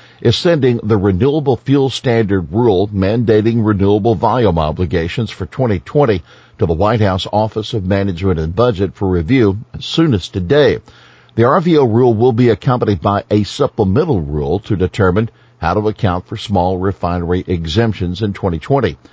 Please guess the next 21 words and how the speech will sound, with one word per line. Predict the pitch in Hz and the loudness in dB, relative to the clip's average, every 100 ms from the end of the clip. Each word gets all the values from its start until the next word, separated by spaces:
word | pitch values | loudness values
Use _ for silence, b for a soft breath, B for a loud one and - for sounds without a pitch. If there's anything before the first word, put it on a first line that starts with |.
| b b b | b b b
A | - | -6
proposed | 90 - 90 107 107 | -4 0 0 0 -2
rule | 92 90 92 | 0 0 2
based | 85 113 - 110 | 2 0 -2 -6
its | 90 - | -6 -6
calculations | - 113 135 107 85 78 101 117 107 | -4 -4 -2 0 0 -2 -2 -2 0
on | 98 | -2
a | 90 | -4
three-year | - 123 135 113 117 | -4 -2 0 2 2
rolling | 92 107 104 92 76 | 2 2 2 2 0
average | 95 120 101 85 98 | 0 0 -2 -2 -2
of | 80 | 0
relief | 85 90 123 98 - | -2 0 0 -2 -4
recommended | 98 98 107 92 85 92 | -2 0 0 0 0 0
by | 85 80 | -2 -2
the | - | -4
Department | - 82 69 82 | -4 -6 -4 -2
of | 90 | 0
Energy. | 123 110 90 71 b b b b b - | 2 0 -4 -8 b b b b b -6
Biofuel | 78 85 85 - 87 78 | 0 2 0 0 0 0
supporters | - - 123 156 113 101 | -2 -4 0 2 4 2